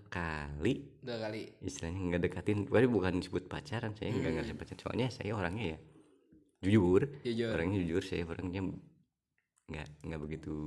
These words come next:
Speaker 1: pinter buat merayu, untuk pinter untuk menya-, mengungkapkan
Speaker 2: Mengungkapkan.
Speaker 1: perasaan, untuk menyatakan perasaan. Nggak bisa, jadi gugup beda.
Speaker 2: Iya.
Speaker 1: Mungkin Allah mungkin bilang,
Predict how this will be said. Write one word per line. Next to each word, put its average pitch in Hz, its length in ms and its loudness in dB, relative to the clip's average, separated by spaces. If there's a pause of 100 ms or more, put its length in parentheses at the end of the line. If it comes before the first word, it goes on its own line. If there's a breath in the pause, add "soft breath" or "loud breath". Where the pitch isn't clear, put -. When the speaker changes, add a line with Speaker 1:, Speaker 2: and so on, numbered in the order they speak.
(340)
Speaker 1:
pinter 80 680 0 (100)
buat 82 240 -4
merayu, 78 540 -2 (560 loud breath)
untuk - 300 -10
pinter 80 540 -4
untuk 80 580 -6
menya-, 78 340 -8
mengungkapkan 90 1120 -4
Speaker 2:
Mengungkapkan. 113 400 -8
Speaker 1:
perasaan, 73 720 -8 (580 loud breath)
untuk - 240 -12
menyatakan 76 800 -8
perasaan. 80 440 -12 (420 loud breath)
Nggak 87 160 -2
bisa, 110 260 -2
jadi - 200 -4 (720)
gugup 101 380 4
beda. 117 320 -2
Speaker 2:
Iya. 117 240 -8 (280)
Speaker 1:
Mungkin 101 440 -2
Allah 92 300 0
mungkin 104 400 -6 (640)
bilang, - 240 -10